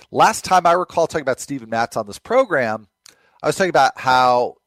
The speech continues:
he just doesn't get very many swings. And unfortunately, that includes not very many swings on pitches that are out of the zone.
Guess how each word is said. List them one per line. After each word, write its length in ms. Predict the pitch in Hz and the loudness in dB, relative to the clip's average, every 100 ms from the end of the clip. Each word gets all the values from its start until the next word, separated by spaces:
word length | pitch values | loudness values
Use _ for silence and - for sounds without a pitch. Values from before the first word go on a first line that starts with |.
| _ | _
he 220 | - 254 | -8 -6
just 220 | 294 - | -6 -4
doesn't 380 | 135 123 110 95 | -4 -4 -10 -4
get 260 | 156 151 | -4 -4
very 180 | 127 117 | -6 -6
many 240 | 104 104 95 | -6 -12 -12
swings. 640 | - 131 98 - - - _ _ | -10 -8 -8 -12 -20 -20 _ _
And 120 | 135 | -4
unfortunately, 520 | 143 139 240 233 165 127 | -4 -2 -2 -2 -4 -4
that 160 | 107 | -4
includes 500 | 131 - 123 117 - _ _ | -6 -8 -6 -6 -12 _ _
not 220 | - 170 180 | -2 -2 0
very 160 | 175 | -4
many 180 | 135 123 | -4 -8
swings 320 | - 123 110 | -10 -12 -4
on 100 | 110 | -6
pitches 360 | 98 117 - 98 | -6 -14 -12 -6
that 180 | 104 104 | -4 -4
are 100 | - | -4
out 180 | 110 104 | -4 -4
of 80 | 92 | -4
the 140 | 98 | -10
zone. 420 | 92 101 87 - | -8 -8 -8 -14